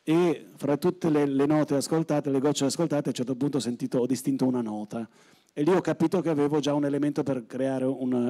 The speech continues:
uno strumento. L'altro strumento che, che, che ascolteremo, brevissimamente, è, rappresenta proprio il flusso del, del fiume, e quello invece l'ho catturato all'interno della Città dell'Arte, dove c'è una,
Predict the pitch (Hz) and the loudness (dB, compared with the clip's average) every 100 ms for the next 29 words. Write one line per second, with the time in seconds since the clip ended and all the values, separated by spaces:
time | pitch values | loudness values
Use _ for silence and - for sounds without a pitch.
0 | 123 123 120 135 113 104 107 120 - - | -2 -2 0 0 -2 -4 -6 -8 -8 -18
1 | - - - _ 147 220 208 170 156 156 | -20 -20 -20 _ 0 2 2 0 2 2
2 | 160 143 135 127 131 135 131 131 131 127 | 2 0 0 0 -2 -2 -2 0 -2 -2
3 | 135 127 139 127 113 120 143 139 113 110 | -2 0 0 2 2 2 0 0 -8 -16
4 | - 123 117 113 120 117 127 123 110 107 | -16 -18 -8 -4 -2 -2 -2 -2 -4 -6
5 | 110 151 170 _ - _ _ - _ _ | -4 -4 -4 _ -20 _ _ -20 _ _
6 | - 175 170 165 165 165 151 160 143 151 | -4 -2 0 -2 0 0 0 0 0 2
7 | 160 139 151 143 143 131 131 131 123 120 | 0 2 0 0 2 2 2 0 0 2
8 | 113 120 151 180 - 202 208 202 214 208 | 2 2 -2 -4 0 2 4 4 2 0
9 | - _ _ _ _ _ _ - - 165 | -10 _ _ _ _ _ _ -8 0 0
10 | 147 147 143 156 165 151 139 135 143 175 | 2 0 0 0 2 2 2 0 0 0
11 | 180 143 135 131 - _ - 135 135 135 | 0 0 0 -2 -6 _ -6 -4 -2 0
12 | 131 117 110 113 - 160 185 - - - | 0 -4 -8 -12 -2 0 0 -8 -20 -20
13 | - _ - 135 156 151 156 151 139 143 | -20 _ -4 0 2 2 2 2 2 0
14 | 139 135 135 139 | 2 0 0 0